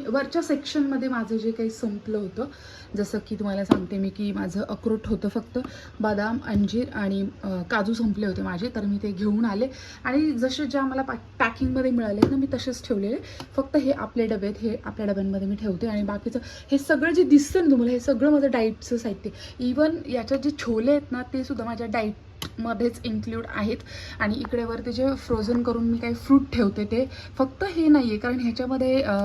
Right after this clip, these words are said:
हे मलई आहे, म्हणजे साय जी आपण काढतो रोजची. आणि हे सुद्धा या सगळ्या बीन्स आहेत,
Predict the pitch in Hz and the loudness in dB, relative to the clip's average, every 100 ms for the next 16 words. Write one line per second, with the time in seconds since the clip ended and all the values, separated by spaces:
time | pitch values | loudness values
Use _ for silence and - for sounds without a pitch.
0 | 202 202 214 190 - - - - - - | 2 0 0 -2 -8 -14 -8 -8 -6 2
1 | 247 262 269 262 226 233 214 233 - 226 | 4 6 6 4 2 0 0 -2 2 2
2 | 202 185 220 233 233 233 - - 214 202 | 2 0 -2 4 6 6 4 4 4 6
3 | 196 202 196 180 - 233 - 208 214 269 | 2 0 -2 -4 -6 -6 -4 -2 2 4
4 | 269 269 226 214 226 202 202 220 233 254 | 2 0 -4 -2 0 -2 -2 0 0 -2
5 | - - - 202 277 285 294 285 247 214 | -12 -18 -10 4 6 10 8 6 2 0